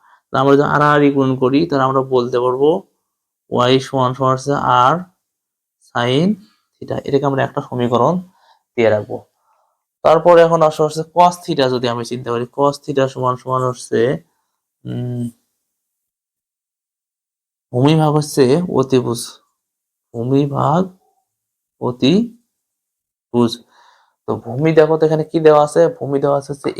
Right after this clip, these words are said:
এক্স, অতিভুজ দেওয়া আছে আর, তাহলে cos theta সমান আমরা বলতে পারি, উম, এক্স ভাগ হচ্ছে আর, তাহলে এক্স সমান সমান হচ্ছে আর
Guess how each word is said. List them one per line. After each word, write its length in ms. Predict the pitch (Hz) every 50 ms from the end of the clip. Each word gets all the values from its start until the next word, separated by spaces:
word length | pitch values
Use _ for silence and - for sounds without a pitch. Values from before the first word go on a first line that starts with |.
| 127 135 139
এক্স, 180 | 151 160 160 - 160 -
অতিভুজ 320 | 139 139 131 135 135 139 143 143
দেওয়া 140 | 139 139 139
আছে 200 | 139 - - 175 185 - - - 127 131
আর, 80 | 120 117 117 - _ _ - - - - - _ _ _ _
তাহলে 200 | - 127 127 127 131 -
cos 180 | 131 135 131 - -
theta 180 | - 143 131 131 131
সমান 140 | - 135 135 131
আমরা 140 | 131 127 131 127 127 123
বলতে 240 | 123 127 127 127 127 123
পারি, 220 | 127 131 139 151 180 208 208 - _ _ _ _ _ _ _ _ _ _ _ _ _
উম, 520 | 127 123 127 127 127 127 127 123 123 123 123 127 - - - - 120
এক্স 220 | 123 127 135 127 123 120
ভাগ 120 | 127 123 123 127
হচ্ছে 200 | 131 127 - - 135 131 - 131 113
আর, 80 | 113 113 117 - _ _ _ _ _ _ _ _ _ _ -
তাহলে 240 | 120 120 127 131 143 170 185 180 185 - - -
এক্স 120 | 127 127 - -
সমান 180 | 135 131 131 131 131
সমান 120 | 135 131 131
হচ্ছে 180 | 131 - - 147 - 139 131 127 127 131
আর 120 | 143